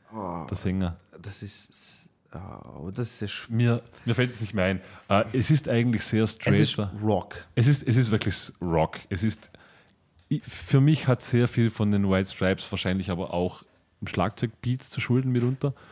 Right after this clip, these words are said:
Speaker 1: Genau.
Speaker 2: Und, und halt einfach nur, weil die Instrumentierung halt Schlagzeug und Gitarre ist
Speaker 1: Soll
Speaker 2: und
Speaker 1: jetzt
Speaker 2: der
Speaker 1: aber
Speaker 2: Sound
Speaker 1: nicht heißen, dass sie klingen wie White Stripes.
Speaker 2: Tun,
Speaker 1: Das,
Speaker 2: tun, tun sie nicht, tun sie
Speaker 1: das
Speaker 2: gar
Speaker 1: wollt,
Speaker 2: nicht.
Speaker 1: das woll-, wollen wir nicht sagen, sondern sie klingen sehr, sehr gut in ihrem eigenen Spektrum, was sie machen.
Speaker 2: Genau.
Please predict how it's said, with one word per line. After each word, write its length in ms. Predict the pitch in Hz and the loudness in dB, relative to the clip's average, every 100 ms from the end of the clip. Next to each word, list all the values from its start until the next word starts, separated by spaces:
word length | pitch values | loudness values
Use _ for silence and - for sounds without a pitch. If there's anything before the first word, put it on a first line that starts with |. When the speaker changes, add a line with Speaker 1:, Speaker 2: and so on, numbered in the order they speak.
| - | -14
Speaker 1:
Genau. 180 | - 101 | -2 4
Speaker 2:
Und, 200 | 117 101 | 4 4
und 200 | 120 110 | 2 2
halt 140 | 92 85 | 2 0
einfach 280 | 90 87 | 0 0
nur, 240 | 87 92 85 | 0 0 0
weil 120 | 82 | 0
die 60 | 87 | 0
Instrumentierung 560 | 85 90 82 - 90 | -4 -4 -4 -4 -6
halt 100 | 82 | -4
Schlagzeug 380 | - 82 87 98 | -6 -8 -6 -6
und 80 | 90 | -6
Gitarre 380 | 85 78 87 92 | -6 -4 -2 -4
ist 240 | 95 - | -6 -6
Speaker 1:
Soll 100 | - | 0
Speaker 2:
und 60 | 156 | 0
Speaker 1:
jetzt 100 | 165 | 2
Speaker 2:
der 80 | 127 | 2
Speaker 1:
aber 80 | |
Speaker 2:
Sound 100 | 139 175 | 4 4
Speaker 1:
nicht 200 | 185 - | 2 0
heißen, 240 | 147 165 | 0 0
dass 140 | 127 | -2
sie 80 | - | -2
klingen 580 | - 175 202 185 151 120 | 0 2 4 4 2 0
wie 400 | 131 160 143 101 | 0 0 0 0
White 220 | 107 101 | 0 0
Stripes. 260 | - 107 82 | -2 -4 -2
Speaker 2:
Tun, 100 | 143 | 2
Speaker 1:
Das, 140 | 147 113 | 2 2
Speaker 2:
tun, 320 | 127 120 104 | 2 2 0
tun 260 | - 131 120 | 2 2 4
sie 100 | 104 | 2
nicht, 400 | 110 - - - | 2 -2 -10 -8
tun 200 | 110 104 | -4 -2
sie 80 | |
Speaker 1:
das 160 | 104 87 | 0 0
Speaker 2:
gar 80 | 95 | 2
Speaker 1:
wollt, 160 | 131 131 | 0 0
Speaker 2:
nicht. 160 | - | -6
Speaker 1:
das 220 | 127 120 | -4 -2
woll-, 160 | 117 123 | -2 -2
wollen 340 | - 110 139 131 | -2 0 2 2
wir 120 | 123 | 0
nicht 200 | 147 - | -2 -4
sagen, 300 | 117 123 139 | -4 -4 -4
sondern 380 | 117 117 117 113 | -4 -2 -2 -4
sie 180 | 113 | -6
klingen 460 | 110 - 127 123 117 - | -6 -4 -2 -2 -6 -8
sehr, 340 | 101 - 127 | -8 0 0
sehr 120 | 160 143 | 2 0
gut 280 | 127 151 | -2 -2
in 120 | 131 120 | -2 -2
ihrem 160 | 117 | -2
eigenen 380 | - 131 151 123 | -2 -2 0 -2
Spektrum, 680 | - 127 123 - 120 120 85 | -4 -6 -6 -6 -6 -4 -4
was 180 | 107 - | -6 -4
sie 120 | 147 | -2
machen. 220 | 135 110 | 0 2
Speaker 2:
Genau. 240 | 95 82 | 2 2